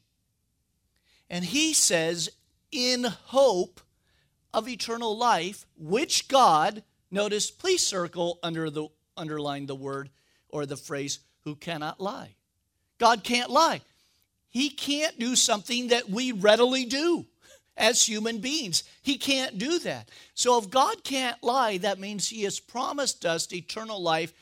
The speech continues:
through his Son. Notice, he promised this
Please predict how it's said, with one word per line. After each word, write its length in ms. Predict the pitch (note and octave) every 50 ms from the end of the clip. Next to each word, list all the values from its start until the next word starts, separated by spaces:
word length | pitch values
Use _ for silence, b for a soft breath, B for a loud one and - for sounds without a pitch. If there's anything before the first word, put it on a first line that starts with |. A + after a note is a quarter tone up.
| b b b
through 460 | - - - A3+ B3+ C#4 D#4 E4 D4
his 260 | C4+ - C#4 C4+ A3 -
Son. 540 | - - - - B3 A3 F#3+ F3 E3+ F3
Notice, 640 | F#3+ A3+ A#3+ C4 C4+ - A#3 F#3 F#3+ F#3 - - - b b b b b b b
he 160 | b A#3 A#3+ A#3
promised 840 | - - - - B3+ C4+ D4 E4+ F#4 F#4 F4+ F4 - - - -
this 400 | F3 D#3+ D#3+ F3 F#3+ - - -